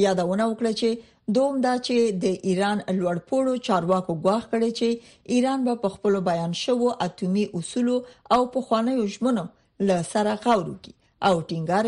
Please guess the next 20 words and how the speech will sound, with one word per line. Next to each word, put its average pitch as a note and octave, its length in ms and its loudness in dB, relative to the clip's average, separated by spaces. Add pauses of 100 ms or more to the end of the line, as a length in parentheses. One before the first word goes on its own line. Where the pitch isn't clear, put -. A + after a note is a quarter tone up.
(100)
کړی A#3 200 2
و A#3 180 -2
چې A#3 80 0 (480)
ایران C4 440 0
که G#3+ 80 2
چیرې G#3 320 0 (140)
پریکړه C4 380 0
وکړي - 280 -6 (460)
د - 20 4 (260)
اټومي E3 360 -4
وسلو F3+ 340 -2 (180)
د A3 120 -2 (120)
زر C4+ 220 4
تر A#3 180 -2
زره A#3 180 0 (100)
جوړولو F3+ 460 0
لپاره A#3 320 0 (560)
اړینې A3+ 380 2 (140)
تخنیکي F3+ 500 -4
وړتیاوې G3+ 560 -2